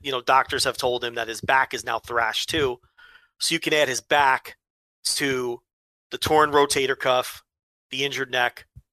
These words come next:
the broken nose as another injury, quote unquote injury.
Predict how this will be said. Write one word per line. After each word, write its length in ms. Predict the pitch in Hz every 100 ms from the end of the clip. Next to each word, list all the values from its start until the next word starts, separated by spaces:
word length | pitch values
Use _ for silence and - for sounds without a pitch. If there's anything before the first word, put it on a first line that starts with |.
| -
the 60 | 127
broken 380 | 135 127 123
nose 500 | 120 127 107 107 - - _ _ _ _ _ 139
as 180 | 131
another 300 | 131 131 120
injury, 500 | 143 143 123 113 110 _ _ _ _ _ _ -
quote 200 | 180 165
unquote 320 | 147 156 135
injury. 460 | 127 123 123 123